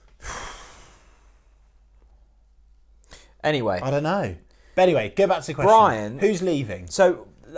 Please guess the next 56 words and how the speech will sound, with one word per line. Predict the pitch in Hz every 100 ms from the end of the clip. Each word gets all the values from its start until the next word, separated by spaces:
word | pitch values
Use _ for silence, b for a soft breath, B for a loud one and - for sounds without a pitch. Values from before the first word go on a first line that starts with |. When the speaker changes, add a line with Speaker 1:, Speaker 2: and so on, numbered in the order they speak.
| -
Speaker 1:
I'm | 190
gonna | 220
start | 208 196 143
with | -
the |
Speaker 2:
I | 160
mean, | 135
Speaker 1:
positive. | 87 82 82 -
Speaker 2:
I | 117
don't | 110
know | 95
how | 92 104
you, | 98 107
how | 127
do | 104
you | 95
say | - 117
that? | 104 98
We | 113
don't | 139
Speaker 1:
I'm | 175
starting | 208 190 160
Speaker 2:
know. | 151
Speaker 1:
with |
the | 120
positive. | 147 123 117 95
Now, | 120
Paddy | 117 175 165
Davitt | 131 143 135 -
tweeted | - 101 - 85
today | - - 80 87 117 _ B B
Speaker 2:
Yes, | 151 196 214 190 - 170
I |
saw | 139 202 233
Speaker 1:
that | 160 -
Speaker 2:
that, | 160
Speaker 1:
Dimi | 175
Speaker 2:
yeah. | 180
Speaker 1:
Anulis, | 147 151 120 90 - _ _ _ -
he | 113 _ -
desperately | 156 - - 120 123
wants | 117 117 117
in | 104
for | 95
next | 90 -
season. | - 92 87 80
Speaker 2:
Do | - 131
you |
know | 165 165
what? | 156 113 -
Again. | 107 120 101
Speaker 1:
Oh, | 185 160
that | - -
gets | - 101
me | 92
going. | 90 92